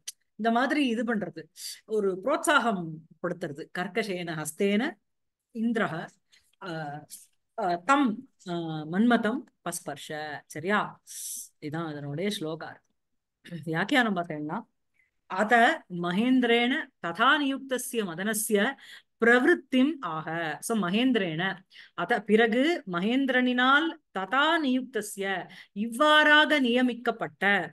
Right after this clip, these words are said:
மதனஸ்ய, மதனனுடைய பிரவிருத்திம், further action. இவளு இந்த மாதிரிலாம் நீ பண்ணணும்னு சொல்லியாச்சு,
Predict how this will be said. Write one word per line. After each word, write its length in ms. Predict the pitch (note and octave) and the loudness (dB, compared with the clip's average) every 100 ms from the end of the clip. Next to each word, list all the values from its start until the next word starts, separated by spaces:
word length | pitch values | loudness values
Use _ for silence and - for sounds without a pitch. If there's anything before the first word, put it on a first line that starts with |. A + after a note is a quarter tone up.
| - - F3 | -14 -14 -6
மதனஸ்ய, 800 | G3+ C4+ A#3 - G3+ G3+ F#3 D3+ - | 0 2 0 -2 0 2 2 -2 -8
மதனனுடைய 880 | E3+ G#3+ D4 C4 F#3 E3 F#3+ G#3+ F3 - - - | -4 0 0 0 -2 -2 2 0 0 -8 -18 0
பிரவிருத்திம், 600 | A#3+ C4 B3+ - C4+ A3 - - | 2 2 0 0 0 0 -4 2
further 460 | D4+ D#4 D#4+ A#3 A#3 | 4 6 6 6 4
action. 300 | - A3 - _ _ _ | 0 -2 -4 _ _ _
இவளு 200 | G#3 A3+ | 0 4
இந்த 220 | A3+ A3+ | 4 4
மாதிரிலாம் 400 | A3+ B3 D4+ E4+ | 2 2 2 2
நீ 80 | E4+ | 2
பண்ணணும்னு 640 | C4+ G#3+ B3 C#4 D#4+ E4+ | 0 -2 -2 -2 0 0
சொல்லியாச்சு, 640 | B3 A3+ C4 G#3 - F3+ C#4+ | 0 0 2 2 0 -4 -6